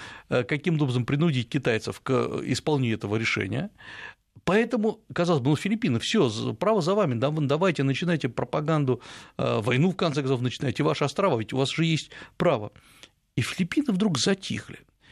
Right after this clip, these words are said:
И С Ш А решили, ну, может быть, ну, боятся, ребята боятся, надо им помочь.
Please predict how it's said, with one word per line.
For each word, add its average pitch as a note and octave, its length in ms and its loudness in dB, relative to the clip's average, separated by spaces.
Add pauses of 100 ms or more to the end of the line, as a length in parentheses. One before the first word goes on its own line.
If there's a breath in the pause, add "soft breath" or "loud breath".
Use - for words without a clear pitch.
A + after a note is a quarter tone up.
(220 loud breath)
И - 60 -2
С - 160 2
Ш B3+ 300 4
А D#3+ 80 2
решили, D3+ 260 0
ну, C#3+ 80 4
может G#3 180 4
быть, F#3 260 -4
ну, G#3 120 0
боятся, E3 580 0
ребята C#3 360 0
боятся, A#3 400 -2
надо C#3 160 2
им B2+ 80 -2
помочь. B3+ 360 0